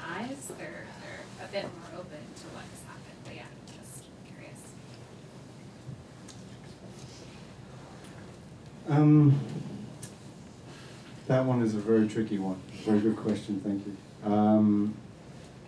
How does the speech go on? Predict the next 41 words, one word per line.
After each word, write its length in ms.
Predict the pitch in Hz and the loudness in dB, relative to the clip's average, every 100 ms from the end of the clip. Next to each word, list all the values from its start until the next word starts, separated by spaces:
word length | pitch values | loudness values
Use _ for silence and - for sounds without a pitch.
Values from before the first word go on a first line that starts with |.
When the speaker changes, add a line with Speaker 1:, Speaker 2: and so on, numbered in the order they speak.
| - | -2
Speaker 2:
no, 260 | 113 120 113 | 4 6 8
I 80 | 110 | 8
haven't 300 | 120 110 104 | 6 4 2
tried. 400 | - 101 98 95 - - | 2 0 0 -2 -8 -4
I 120 | 104 | -4
think 260 | - 107 110 | -2 -2 2
I 140 | 104 - - - | 2 0 -10 -6
probably 340 | 110 104 101 98 | -2 0 0 2
know 160 | 101 | 2
what 160 | 98 98 | 2 4
the 80 | - | 4
answer 340 | 101 104 - | 4 2 2
would 220 | 98 104 | 4 4
be, 240 | 104 104 101 | 6 6 4
and 180 | 98 | 2
I 200 | 104 - | 0 0
imagine 520 | 104 104 104 104 101 98 | 0 2 4 2 2 2
the 80 | |
images 400 | 101 101 101 98 104 | 4 4 2 -2 0
would 140 | 98 | 0
be 120 | 104 | 0
destroyed 580 | 101 104 - 101 101 95 | -2 -4 0 4 4 4
if 160 | - - | 0 2
they 60 | |
were 80 | 101 | 2
put 160 | 101 101 | 2 0
in 120 | 98 | 0
a 60 | |
public 360 | 98 104 101 104 - | -2 -4 -4 -6 -4
forum. 260 | 104 98 - - - - - - - | 4 4 4 -2 -10 -10 -14 -12 -2
But 240 | 320 - | 4 6
putting 260 | 143 131 120 | 8 8 10
all 140 | 113 | 8
that 160 | 110 104 | 8 6
aside, 600 | 104 - 127 113 101 101 - - - - - - | 4 4 6 6 4 0 -6 -14 -18 -18 -18 -10
um, 540 | 101 101 98 98 95 104 - - - - - - - - - - | -6 -4 -4 -4 -6 -8 -12 -18 -18 -18 -18 -18 -20 -18 -10 4
there 160 | 113 | 6
was 240 | 107 113 110 | 10 10 8
a 20 | |
display 640 | 104 107 - 110 107 104 | 4 2 2 4 6 6
at 160 | 101 98 | 4 -2